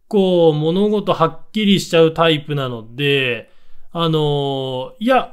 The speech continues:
別に大丈夫です。って、シンプルに言えちゃうのね。そう、だから、もうそういうのはっきり断れ、もう元々、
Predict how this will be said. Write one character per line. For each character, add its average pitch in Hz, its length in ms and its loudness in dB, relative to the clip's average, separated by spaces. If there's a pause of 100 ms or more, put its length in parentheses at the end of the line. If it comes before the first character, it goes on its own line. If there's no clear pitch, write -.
別 202 220 -2
に 196 80 4
大 180 120 4
丈 156 100 -2
夫 - 20 -6
で 107 100 -14
す。 - 460 -18 (100)
っ - 20 -10
て、 185 420 4
シ - 220 -4
ン 247 120 -2
プ 240 160 -4
ル 254 80 2
に 247 160 2
言 226 80 2
え 226 140 4
ち 226 120 0
ゃ 208 140 6
う 202 40 2 (340)
の 151 120 2
ね。 131 400 -4 (320)
そ 202 280 -2
う、 - 20 2
だ 196 100 2
か 165 140 0
ら、 139 480 0
も 190 140 -8
う - 20 -14
そ 226 100 -6
う 220 40 -2
い 190 40 -2
う - 20 -4
の - 60 -2
は 175 60 2
っ - 140 -8
き 226 100 -4
り 190 120 2
断 180 520 0
れ、 165 180 2
も 220 140 4
う - 20 2
元 247 300 4
々、 339 180 4